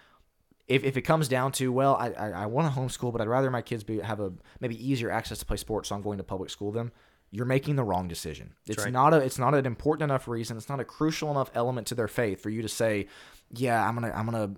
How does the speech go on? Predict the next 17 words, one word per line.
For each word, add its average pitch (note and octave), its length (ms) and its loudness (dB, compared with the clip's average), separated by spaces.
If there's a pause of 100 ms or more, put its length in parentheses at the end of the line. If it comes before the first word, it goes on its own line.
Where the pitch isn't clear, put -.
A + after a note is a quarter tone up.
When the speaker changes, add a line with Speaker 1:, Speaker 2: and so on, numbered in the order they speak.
(140)
Speaker 1:
I'm A2 120 -4
gonna A2 240 -4 (440)
take F#3 380 2
the D#3 100 10
route C3+ 380 8
that's A#2+ 160 0
gonna A#2+ 120 -2
be G#2+ 120 -2
harder D#3+ 420 4
on D3 100 6
their C3+ 140 2
faith B2+ 300 2
but G2+ 120 -4
easier A#2 400 -2
on F#2 120 0
sports." - 520 -8
Speaker 2:
Right. A2 200 -2